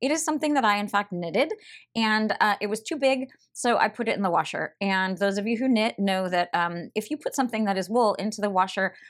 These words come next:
uh, and you don't watch it really carefully, probably even if you do, it just felts up into just, like, a little, basically like a pot holder.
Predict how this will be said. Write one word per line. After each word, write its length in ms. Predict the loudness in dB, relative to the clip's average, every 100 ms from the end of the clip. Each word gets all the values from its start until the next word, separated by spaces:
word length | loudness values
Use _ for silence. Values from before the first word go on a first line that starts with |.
| -2
uh, 180 | 4 4
and 140 | 2 -4
you 80 | 0
don't 260 | 0 2
watch 220 | 2 2
it 80 | -6
really 240 | -6 -4 -2
carefully, 640 | 0 0 0 0 -2 -6 _ _ _
probably 220 | -4 -2 -2
even 200 | -4 -6
if 140 | -8
you 100 | -6
do, 260 | -2 -2 -4 -14 -12 -4
it 140 | -2
just 260 | 0 -2 2
felts 300 | 0 0 -4
up 140 | -4 -6
into 300 | -8 -4 -4
just, 180 | -2 -4
like, 140 | -2
a 60 | -2
little, 480 | 0 2 2 0 0
basically 380 | -2 -2 -4 -4
like 160 | -4 -4
a 40 |
pot 220 | -2 -2
holder. 280 | -2 -10